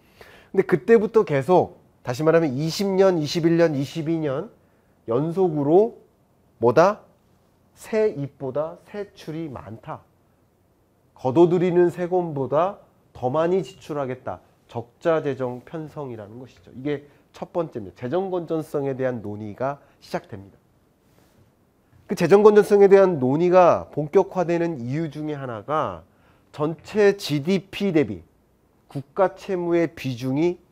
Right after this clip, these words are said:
이십이 년 오십 퍼센트를 초과하기 시작합니다. 처음이죠, 처음. 그러면 이것은 경제의 회복 속도는 더딘데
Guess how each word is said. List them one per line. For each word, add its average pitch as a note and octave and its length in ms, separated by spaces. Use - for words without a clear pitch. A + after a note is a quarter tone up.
이십이 E3 500
년 F3 320
오십 E3+ 440
퍼센트를 D#3+ 580
초과하기 F3+ 720
시작합니다. F#2+ 560
처음이죠, C3+ 520
처음. - 280
그러면 G3+ 200
이것은 E3+ 680
경제의 F#3+ 680
회복 G3+ 340
속도는 F3+ 540
더딘데 A#2 720